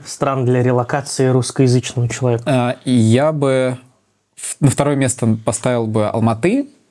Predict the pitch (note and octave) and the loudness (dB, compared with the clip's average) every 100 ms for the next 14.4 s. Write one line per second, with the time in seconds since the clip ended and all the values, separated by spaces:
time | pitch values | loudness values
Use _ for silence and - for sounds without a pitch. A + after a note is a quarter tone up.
0 | - B2+ B2+ B2 G#2+ A2+ - E3+ D#3+ C3 | -2 2 2 2 2 0 0 0 2 0
1 | - - G#2+ G#2 G#2 G#2+ G#2+ A2 A2 A#2 | -2 -4 -2 -2 -4 -2 2 2 2 2
2 | A2 A2 G#2+ G2 G2 - A2 G#2 - B2 | 0 0 -2 -2 -4 -4 -2 -2 -4 -6
3 | A#2+ - A#2+ A2 G#2+ - - - F3+ F3+ | -6 -2 -2 -2 -6 -8 -16 -2 2 4
4 | D3+ C#3+ C3+ B2 C3 D#3 E3 C#3+ C3+ C3+ | 2 0 0 0 2 0 0 0 2 0
5 | - A#2+ A2 - - - C#3 B2 A#2 - | -2 -4 -4 -4 -2 0 0 0 -2 -6
6 | - C3 - - A#2 A2+ G#2+ E2+ A2 A2+ | -2 -2 -2 0 2 4 2 2 2 2
7 | - C3+ C#3 A2 A2 A#2+ A2 A#2 A#2 G2 | 0 0 0 0 0 -2 -2 -2 -2 -2
8 | - - - _ _ _ _ D3 D3+ - | -6 -12 -20 _ _ _ _ -2 -2 0
9 | F#3 C#3+ C3 A#2 - B2+ - B2+ C#3 C3+ | 0 2 0 0 -2 -4 -2 -2 0 0
10 | C3 B2+ - - D#3+ F#3+ G3 D3 B2+ A#2+ | 0 -2 -4 -2 -2 -2 -2 -4 -2 -4
11 | - - C#3+ - C3+ C3 F3 F3 B2+ B2 | -8 -4 -2 0 0 2 2 0 -4 -4
12 | A#2 C3+ B2 B2 - D#3+ F3 F3 C3 A#2 | -4 -4 -2 -4 -2 0 0 -2 -4 -6
13 | - - - - _ _ A#2 - C3+ A2+ | -10 -20 -20 -20 _ _ -12 -4 -2 0
14 | A2 G#2 G2+ | -2 -2 -6